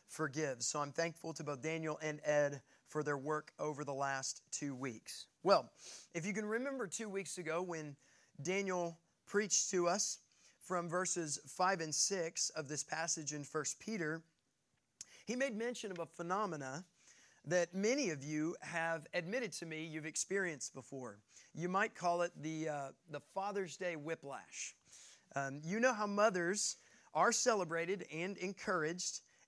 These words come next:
and gifted every year from the pulpit on Mother's Day. And then when Father's Day rolls around, well, buckaroo, it's time for your yearly beatdown.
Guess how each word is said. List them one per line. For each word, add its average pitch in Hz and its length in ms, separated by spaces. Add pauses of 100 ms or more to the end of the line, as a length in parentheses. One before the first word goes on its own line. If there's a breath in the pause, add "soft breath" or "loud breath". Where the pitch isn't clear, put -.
and 208 360
gifted 151 640
every 196 320
year 196 360
from 190 240
the 214 60
pulpit 160 480 (500 soft breath)
on 139 220
Mother's 175 360
Day. 120 280 (600 loud breath)
And 156 160
then 202 240
when 180 220
Father's 233 480
Day 160 340
rolls 151 360
around, 147 460 (1080 loud breath)
well, 170 200
buckaroo, 160 600
it's - 200
time 165 260
for 165 240
your 151 280
yearly 180 340
beatdown. 143 720